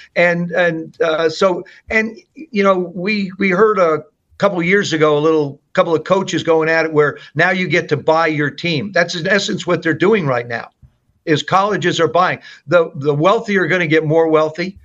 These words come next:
and those that can't afford the players are gonna be able to just provide education and a place to play some football.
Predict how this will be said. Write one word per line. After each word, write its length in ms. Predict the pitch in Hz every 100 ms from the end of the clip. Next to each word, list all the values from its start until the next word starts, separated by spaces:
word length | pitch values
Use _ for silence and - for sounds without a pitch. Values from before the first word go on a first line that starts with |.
| _ -
and 200 | 151 156
those 280 | 175 190 160
that 200 | 165 -
can't 240 | 180 175
afford 440 | 170 - 170 185
the 80 | 160
players 480 | - 170 165 180 170
are 80 | 160
gonna 200 | 160 165
be 160 | 160 160
able 200 | 165 165
to 200 | 160 147 _ _
just 200 | 175 160
provide 420 | 165 156 170 165
education 760 | 165 151 151 170 180 180 175 175
and 260 | 165 156
a 20 |
place 300 | 156 165 160
to 80 | 160
play 200 | 147 170
some 200 | 160 180
football. 500 | 170 220 220 127 -